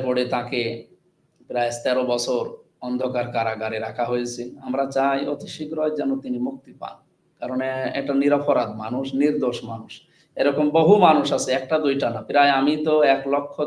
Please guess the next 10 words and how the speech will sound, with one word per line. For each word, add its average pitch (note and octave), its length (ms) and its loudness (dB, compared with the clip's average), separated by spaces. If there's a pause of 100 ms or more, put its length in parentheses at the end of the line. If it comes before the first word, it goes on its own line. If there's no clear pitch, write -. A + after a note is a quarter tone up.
দশ C3 100 0 (100)
হাজার C#3 260 0
মানুষ C3 320 -2 (280)
জেলখানায় C#3 500 -4
পেয়েছি A#2 340 -10 (520)
সারা A#2+ 200 -2
বাংলাদেশে। A#2+ 600 0
আমি C3 300 2
যেখানে D#3 380 0
ছিলাম D3+ 280 2